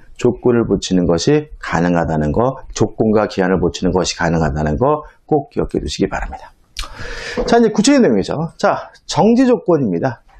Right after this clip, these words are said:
자, 정지 조건은 뭐예요? 현재, 지금은 효과가 없지만 미래에 조건이 성취가 되면 효과가 생길지도 모르는 걸 우리가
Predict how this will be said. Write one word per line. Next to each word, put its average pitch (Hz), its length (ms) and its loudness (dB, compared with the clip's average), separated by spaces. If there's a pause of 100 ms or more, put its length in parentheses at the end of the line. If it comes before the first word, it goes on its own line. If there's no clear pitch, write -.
(100)
자, 170 140 -2
정지 226 240 4
조건은 277 420 4
뭐예요? 76 460 0 (680)
현재, 135 680 2 (300)
지금은 147 760 2 (340)
효과가 147 840 0
없지만 - 520 -2 (720)
미래에 120 840 2 (380)
조건이 117 880 0
성취가 95 640 -2
되면 95 420 0 (400)
효과가 123 640 0
생길지도 160 1080 2 (240)
모르는 117 480 4
걸 120 180 4
우리가 98 480 0